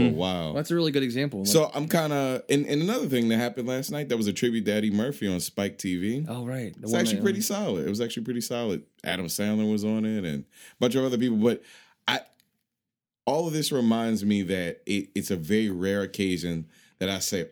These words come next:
Speaker 2: "Oh shit, it's nine o'clock. This
Speaker 1: Mm-hmm.
Speaker 2: is coming on. I gotta watch this." Besides, like, Homeland and stuff like
Speaker 1: Yeah.
Speaker 2: that. And
Speaker 3: Easy.
Speaker 1: Any other, any other thoughts as far as movies out there that people might,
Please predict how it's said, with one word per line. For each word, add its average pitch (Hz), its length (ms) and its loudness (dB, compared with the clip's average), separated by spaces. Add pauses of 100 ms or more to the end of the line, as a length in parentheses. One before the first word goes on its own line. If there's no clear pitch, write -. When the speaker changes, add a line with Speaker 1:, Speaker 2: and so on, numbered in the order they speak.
Speaker 2:
"Oh 110 640 2
shit, 98 440 0
it's 87 180 -4
nine 107 220 4
o'clock. 92 640 -2
This 98 100 -4
Speaker 1:
Mm-hmm. 92 100 -6
Speaker 2:
is 101 200 2
coming 98 280 2
on. 90 200 0
I 92 100 -4
gotta 90 240 -2
watch 85 320 -4
this." 76 260 -8
Besides, 107 440 -6
like, 107 140 -6
Homeland 104 440 -4
and 73 80 -8
stuff 71 160 -8
like 80 120 -4
Speaker 1:
Yeah. 87 80 -6
Speaker 2:
that. 76 160 -4
And 73 100 -12 (520)
Speaker 3:
Easy. 95 240 -8
Speaker 1:
Any 160 160 6
other, 160 340 2
any 151 200 2
other 139 160 0
thoughts 143 320 -4
as 127 60 -6
far 139 160 0
as 117 100 -2
movies 135 340 4
out 143 180 -2
there 143 180 0
that 117 100 -4
people 127 220 0
might, 127 260 0